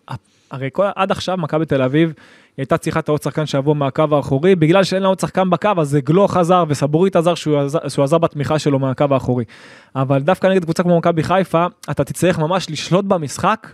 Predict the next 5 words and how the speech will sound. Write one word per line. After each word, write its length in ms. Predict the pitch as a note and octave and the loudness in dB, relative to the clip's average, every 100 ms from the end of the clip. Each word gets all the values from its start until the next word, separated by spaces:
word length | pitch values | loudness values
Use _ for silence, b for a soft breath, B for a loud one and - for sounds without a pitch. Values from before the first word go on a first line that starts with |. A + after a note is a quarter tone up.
| _ _ _ _ | _ _ _ _
כדי 200 | D3+ D3 | 0 0
שזה 240 | C#3 C3+ C3 | 0 -4 -4
יקרה. 240 | - D#3+ B2+ b b b b b b - | 0 0 0 b b b b b b -16
ו-, 200 | A2+ C3 C#3 C#3 C3+ C#3 C#3 C#3 - _ | -2 2 4 4 4 2 2 0 -6 _
וכש-, 500 | D#3+ D3+ D3+ C#3+ - | -2 0 0 -4 -10